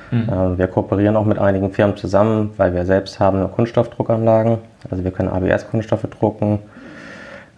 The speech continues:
Speaker 2: Ähm, natürlich auch viele andere Kunststoffe. Dann haben wir noch ein, ähm, quasi ein Inkjet-Druckverfahren, wo wir Acryle und auch Silikone mitdrucken können.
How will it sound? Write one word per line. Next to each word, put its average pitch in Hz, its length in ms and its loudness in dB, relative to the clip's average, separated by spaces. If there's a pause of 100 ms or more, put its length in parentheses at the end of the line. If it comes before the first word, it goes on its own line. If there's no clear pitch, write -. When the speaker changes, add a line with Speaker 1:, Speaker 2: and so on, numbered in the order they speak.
(120)
Speaker 2:
Ähm, 95 320 2
natürlich 95 300 2
auch 92 100 0
viele 101 200 2
andere 113 260 4
Kunststoffe. 113 640 2
Dann 98 220 0
haben 98 120 2
wir 101 80 6
noch 92 220 0
ein, 87 480 -2 (220)
ähm, 92 340 -8 (840)
quasi 90 220 0
ein 90 140 -2
Inkjet-Druckverfahren, 113 1400 0 (920)
wo 104 80 0
wir 98 320 0
Acryle 123 640 2
und 104 120 0
auch 98 120 -2
Silikone 113 500 0
mitdrucken 123 500 0
können. 117 300 0